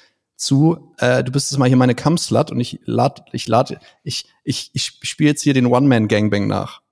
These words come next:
Bukake-Action oder wie man das nennt. So, ist halt vielleicht ein zu großer Step, so, und ist völlig okay. Weißt du, warum ich auch gerade so ein bisschen locker drüber spreche?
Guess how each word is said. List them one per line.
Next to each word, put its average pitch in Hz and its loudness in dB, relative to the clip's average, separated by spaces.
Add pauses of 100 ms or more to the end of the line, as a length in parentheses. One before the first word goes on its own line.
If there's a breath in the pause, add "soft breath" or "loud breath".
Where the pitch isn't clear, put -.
(420)
Bukake-Action - -2
oder 104 -6
wie 123 -6
man 107 -2
das 101 -8
nennt. 107 -10 (1500)
So, 104 0
ist - 0
halt 208 2
vielleicht - 0
ein 165 0
zu 160 -2
großer 151 0
Step, 208 0
so, - -4
und 120 0
ist 120 -4
völlig 143 -2
okay. 143 -6 (200 loud breath)
Weißt - 0
du, 170 0
warum 143 2
ich 156 -2
auch 151 -4
gerade 151 0
so 127 0
ein - 2
bisschen 139 0
locker 123 -2
drüber 113 -2
spreche? - -4